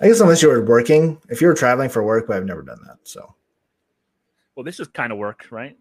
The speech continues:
Speaker 2: So
Speaker 1: This is kinda work, but this is, uh, H R
Speaker 2: Work
Speaker 1: lets
Speaker 2: play.
Speaker 1: us drink while we travel. Yeah.
Speaker 2: Uh, yeah, yeah, yeah. H R, yes, our H R, uh, is very liberal with the alcohol. <laughs>
Speaker 1: <laughs> Exactly.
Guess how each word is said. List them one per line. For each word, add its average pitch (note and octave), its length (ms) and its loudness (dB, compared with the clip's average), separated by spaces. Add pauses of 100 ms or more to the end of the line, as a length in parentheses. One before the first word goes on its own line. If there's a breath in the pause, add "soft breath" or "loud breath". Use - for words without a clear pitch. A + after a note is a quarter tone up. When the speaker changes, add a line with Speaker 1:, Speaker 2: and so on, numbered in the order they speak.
(160)
Speaker 2:
So A#2 300 -16
Speaker 1:
This F3+ 160 0
is F#3 140 0
kinda G3+ 240 4
work, G3 260 4
but A#2+ 300 0
this D3+ 180 2
is, B2 180 -6
uh, A2 440 -4
H D3+ 200 0
R C3+ 180 2
Speaker 2:
Work A2+ 80 -6
Speaker 1:
lets A2 200 0
Speaker 2:
play. G2+ 60 -8
Speaker 1:
us F#2+ 100 -14
drink F#2 260 -18
while F2+ 220 -14
we F2+ 80 -18
travel. E2 380 -18 (120)
Yeah. F#2 300 -10
Speaker 2:
Uh, - 60 -18 (180)
yeah, C#3+ 120 -6 (120)
yeah, D#3 140 0
yeah. D#3+ 240 4
H C#3 280 -2
R, C3+ 320 0
yes, B2 300 -4
our C#3 180 0
H C3+ 280 -4
R, B2 240 0
uh, A2 500 -2 (140)
is A#2 120 -8
very B2+ 200 0
liberal A#2+ 500 -2
with A#2+ 120 -12
the A2+ 100 -6
alcohol. G#2 500 -10 (100)
<laughs> - 100 -6
Speaker 1:
<laughs> - 520 -2
Exactly. - 580 -6